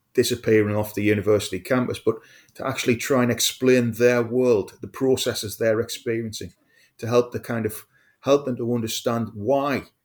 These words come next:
everything seems to be turning to shit, why institutions that they relied upon for, for so years, so many years are,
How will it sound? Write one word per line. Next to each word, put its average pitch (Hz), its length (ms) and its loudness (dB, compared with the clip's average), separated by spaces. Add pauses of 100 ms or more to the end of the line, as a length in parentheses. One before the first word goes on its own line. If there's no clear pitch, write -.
(180)
everything 127 460 -2
seems 110 320 -6
to - 80 -14
be 104 120 -10
turning 101 380 -4
to - 60 -12
shit, - 360 -10 (640)
why 120 400 2 (500)
institutions 113 800 0
that 110 140 -6
they 110 80 -4
relied 101 420 0
upon 101 240 -4
for, 101 140 -8
for - 320 -6
so 101 280 2
years, 98 320 2 (240)
so - 240 0
many 95 180 0
years 95 240 4
are, - 120 -2